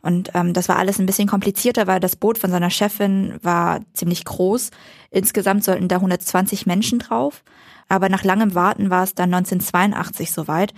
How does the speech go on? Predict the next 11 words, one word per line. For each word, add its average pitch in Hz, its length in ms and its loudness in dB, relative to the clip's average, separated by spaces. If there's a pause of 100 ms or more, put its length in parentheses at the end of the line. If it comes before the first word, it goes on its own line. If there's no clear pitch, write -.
(440)
Chu 220 200 0
Hyun 175 220 4
ist 185 160 -2
mit 180 240 -2
hundertneunzehn 202 680 0
anderen 185 320 0
Menschen 190 360 0
auf 175 120 0
dieses - 280 -4
Boot 220 260 0
gestiegen. 254 600 -2